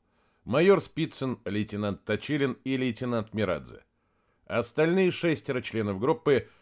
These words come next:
разместились на сиденьях экипажа, в которых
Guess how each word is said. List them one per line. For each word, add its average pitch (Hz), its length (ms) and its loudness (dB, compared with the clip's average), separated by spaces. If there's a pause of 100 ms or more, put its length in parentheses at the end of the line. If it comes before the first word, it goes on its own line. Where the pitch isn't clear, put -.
(120)
разместились 160 720 0
на 156 100 -2
сиденьях 143 460 -2 (140)
экипажа, 90 680 -4 (360)
в - 80 -20
которых 123 480 0